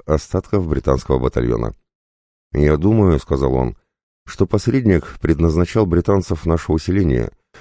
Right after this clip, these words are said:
ведь в пятнадцатом году они были союзниками России, но ошибся с оценкой их морального облика.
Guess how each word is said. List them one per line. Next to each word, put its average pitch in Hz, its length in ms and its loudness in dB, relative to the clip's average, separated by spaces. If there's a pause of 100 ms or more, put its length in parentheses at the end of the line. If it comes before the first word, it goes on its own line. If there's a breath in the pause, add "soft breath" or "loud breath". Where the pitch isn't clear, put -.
ведь 73 220 2
в - 60 -16
пятнадцатом 85 580 0
году 85 260 2
они 82 160 4
были 80 220 2
союзниками 82 640 0
России, 78 480 -2 (380)
но 76 200 2
ошибся 110 380 -2
с 101 100 -8
оценкой 98 480 -2
их - 220 -4
морального 76 400 2
облика. 67 480 -2